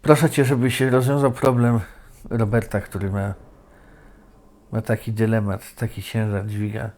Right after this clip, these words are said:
Ty wiesz, o którego Roberta chodzi, Ty wiesz, o, o jakie przedsięwzięcie chodzi.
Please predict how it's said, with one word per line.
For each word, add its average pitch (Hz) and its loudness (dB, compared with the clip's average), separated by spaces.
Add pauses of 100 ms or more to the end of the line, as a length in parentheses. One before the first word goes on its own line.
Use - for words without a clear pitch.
(1200)
Ty 123 -4
wiesz, 110 0
o 98 -4
którego 101 -2
Roberta 101 -4
chodzi, 101 -6
Ty 101 -8
wiesz, 98 -8
o, 104 -10 (1500)
o 127 -4
jakie 107 0
przedsięwzięcie 107 -4
chodzi. 104 -4